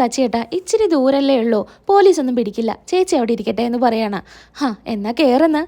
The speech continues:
സച്ചി പറയുന്നു. അങ്ങനെ രേവതി സീറ്റിലിരിക്കുകയാണ്. വീണ്ടും വീണ്ടും സച്ചിയുടെ അടുത്തോട്ട് നീങ്ങി നീങ്ങി വരികയാണ്. അങ്ങനെ സച്ചി പുറത്തിറങ്ങുന്നുണ്ട്. "എന്നാ നീ അവിടെ ഇരുന്ന് വണ്ടി ഓടിക്കാന്ന്" പറയുന്നുണ്ട്. സച്ചിയുടെ ദേഷ്യം കണ്ട് രേവതിയും ദേഷ്യപ്പെട്ട് സച്ചിയുടെ മുഖത്തോട്ട് നോക്കുകയാണ്. രേവതിയുടെ നോട്ടം കണ്ട് സച്ചി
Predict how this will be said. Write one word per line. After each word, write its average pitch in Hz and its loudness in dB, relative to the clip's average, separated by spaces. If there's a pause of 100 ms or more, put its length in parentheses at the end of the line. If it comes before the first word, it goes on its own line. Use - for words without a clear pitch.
(160)
സച്ചി 240 0
പറയുന്നു. 226 2 (380)
അങ്ങനെ 214 0 (400)
രേവതി 415 6 (180)
സീറ്റിലിരിക്കുകയാണ്. 247 2 (520)
വീണ്ടും 240 2
വീണ്ടും 349 4
സച്ചിയുടെ 440 2
അടുത്തോട്ട് 392 2
നീങ്ങി 277 -2
നീങ്ങി 311 -2
വരികയാണ്. 247 -2 (100)
അങ്ങനെ 214 -8
സച്ചി 311 -6
പുറത്തിറങ്ങുന്നുണ്ട്. 254 -4 (160)
"എന്നാ 240 -4
നീ 277 -2 (160)
അവിടെ 262 -2
ഇരുന്ന് 240 -6
വണ്ടി 220 -4
ഓടിക്കാന്ന്" 247 -2
പറയുന്നുണ്ട്. 214 -2 (180)
സച്ചിയുടെ 254 2
ദേഷ്യം 262 4
കണ്ട് 311 4 (340)
രേവതിയും 415 6
ദേഷ്യപ്പെട്ട് 269 -4
സച്ചിയുടെ 240 -4
മുഖത്തോട്ട് 226 -6
നോക്കുകയാണ്. 220 -6 (400)
രേവതിയുടെ 262 4
നോട്ടം 359 4
കണ്ട് 349 2 (140)
സച്ചി - -4